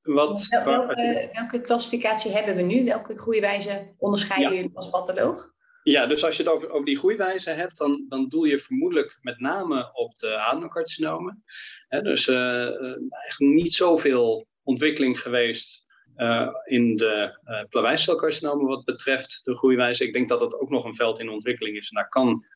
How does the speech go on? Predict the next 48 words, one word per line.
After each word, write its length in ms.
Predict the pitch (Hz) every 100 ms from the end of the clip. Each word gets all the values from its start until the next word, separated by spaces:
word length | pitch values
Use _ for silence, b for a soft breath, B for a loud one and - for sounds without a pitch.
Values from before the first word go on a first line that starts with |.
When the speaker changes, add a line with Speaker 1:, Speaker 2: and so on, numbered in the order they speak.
| B
Speaker 1:
vermoedelijk 360 | - 123 143 123
nog 140 | 110
het 100 | -
een 80 | 123
en 60 | 113
ander 220 | 113 110
in 100 | 107
gebeuren. 400 | - 117 127 110
Maar 500 | 110 104 - - -
de 100 | -
groeiwijzen 420 | 120 143 123 117 -
zijn 160 | 117
het 140 | 110 101
best 240 | 196 -
uitgezegd, 580 | 139 131 120 110 107 - 143
uitgezocht 640 | 139 131 120 107 113 95
voor 120 | - 107
het 100 | 107
adenocarcinoom. 760 | 117 156 - 160 - 156 165
Dat 160 | 135 135
is 200 | - -
ook 280 | 135 - -
het 320 | - - -
meest 280 | 120 113 -
variabel, 760 | 120 110 107 104 123 160 240 - B B -
eh, 340 | 147 147 156
in 360 | 151 151 151 139
verschijningsvorm 800 | 139 - 143 147 143 151 139
onder 200 | 135 131
de 60 | 131
microscoop. 640 | 131 131 - 131 131 143 _ B B B
En 120 | B
dat 140 | 127 117
begint 680 | 120 - 208 233 - - -
eigenlijk 360 | 160 147 135
bij 220 | 120 127 123
een, 200 | 120 131
een 220 | 131 117
puur 380 | - 165 127 120
in 100 | 120
situ 320 | - 196 208
carcinoom, 720 | 190 175 170 170 165 180 196
hè, 100 | 143
waarbij 280 | 143 131 123
de 100 | 131
tumorcellen 480 | 147 147 - 123 113
zich 180 | 120 -
uitbreiden 960 | 151 160 165 - 113 120 113 104 -